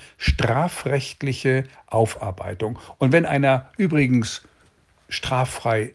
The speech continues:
sein muss, weil er schuldenfrei ist, schuldfrei ist, ja, dann wird er ja auch freigesprochen. Dann hat er überhaupt nichts zu befürchten. Also ich würde Wert drauf legen, wenn ich unschuldig wäre,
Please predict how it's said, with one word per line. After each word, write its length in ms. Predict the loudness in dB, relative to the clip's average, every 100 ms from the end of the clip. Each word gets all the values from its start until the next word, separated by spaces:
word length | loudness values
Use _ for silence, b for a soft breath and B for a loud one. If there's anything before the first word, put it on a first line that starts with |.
| _
sein 500 | -6 0 2 2 0
muss, 340 | 2 0 0 -2
weil 140 | 0
er 80 | 0
schuldenfrei 680 | -2 -2 0 -2 -2 -4 -4
ist, 80 | 0
schuldfrei 580 | 2 0 -2 -4 -2
ist, 320 | -2 -4 -4 -12 b b b
ja, 240 | -6 -6 b b -6
dann 220 | -4 -2
wird 160 | -2 -2
er 80 |
ja 180 | 0 -2
auch 140 | -4 -8
freigesprochen. 800 | -4 -4 -2 -4 -4 -4 -4 -8 B B
Dann 100 | -2
hat 120 | -2
er 80 | -2
überhaupt 400 | -2 -4 -4 -6
nichts 200 | -6 -6
zu 120 | -6
befürchten. 600 | -6 -2 0 -2 -2 -8 B B
Also 180 | B -2
ich 240 | -2 -4 0
würde 260 | 0 0
Wert 300 | -2 -2 -4
drauf 220 | -6 -6
legen, 280 | -6 -6 -4
wenn 120 | -4 -4
ich 220 | -8 -4
unschuldig 680 | -2 -2 -2 -2 -2 -6 -4
wäre, 400 | -4 -4 -6